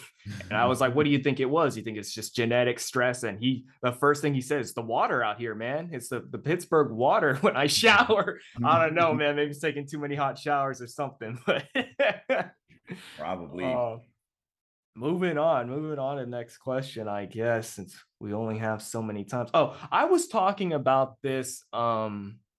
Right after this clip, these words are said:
Speaker 1: yesterday, and it's not really much of a question, but I guess it's just kind of an interesting topic. So one thing about you, I'm not a hundred percent sure if this is, uh,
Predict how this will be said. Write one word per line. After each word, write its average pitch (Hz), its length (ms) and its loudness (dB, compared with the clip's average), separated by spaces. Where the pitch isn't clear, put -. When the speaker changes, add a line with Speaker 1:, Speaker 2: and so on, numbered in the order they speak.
Speaker 1:
yesterday, 110 840 -2
and 101 160 -8
it's - 160 -12
not 143 380 2
really 131 240 0
much 117 240 -2
of 113 120 -8
a 104 60 -6
question, 110 540 -4
but 101 140 0
I 95 120 0
guess 113 300 -2
it's 101 100 -12
just 107 220 -8
kind 107 200 -2
of 98 100 -4
an 95 160 -6
interesting 101 580 -8
topic. 101 580 -2
So 123 640 2
one 143 320 0
thing 143 220 2
about 131 520 2
you, 156 400 -4
I'm 104 160 -10
not 117 220 0
a 123 40 2
hundred 131 360 -2
percent 117 440 -6
sure 147 720 0
if 107 280 -4
this 113 260 -2
is, 107 280 -4
uh, 92 380 0